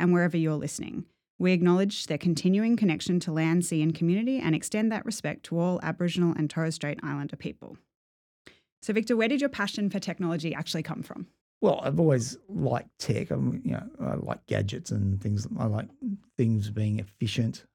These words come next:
Speaker 2: I don't like wasting. I'm a bit of a minimalist. But in terms of my political career, uh, it really came in about two thousand and twelve. I became Minister for Aboriginal Affairs in twenty eleven.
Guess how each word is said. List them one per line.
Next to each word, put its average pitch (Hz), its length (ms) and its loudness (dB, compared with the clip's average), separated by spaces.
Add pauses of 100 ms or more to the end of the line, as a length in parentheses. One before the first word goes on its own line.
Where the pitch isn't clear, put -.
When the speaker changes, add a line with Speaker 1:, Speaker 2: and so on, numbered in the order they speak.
Speaker 2:
I 131 60 0
don't 113 160 -2
like 113 140 -6 (100)
wasting. 107 640 -4
I'm 110 120 0
a 110 40 0
bit 104 180 -2
of 101 60 0
a 101 40 2
minimalist. 107 600 -2 (640)
But - 260 0
in 170 200 4
terms 233 280 8
of 165 80 6
my 135 460 4
political 135 640 2
career, 110 600 -4 (200)
uh, 113 280 -2 (100)
it - 140 -2
really 156 460 2
came 113 640 2
in 220 180 -2
about 107 320 -4
two - 180 -4
thousand 110 360 -2
and 107 100 -4
twelve. 101 420 -2
I 110 120 -2
became 123 500 -2 (560)
Minister 147 400 8
for 120 540 2 (180)
Aboriginal 117 400 2
Affairs 110 380 2
in 110 100 0
twenty 117 240 0
eleven. 131 380 0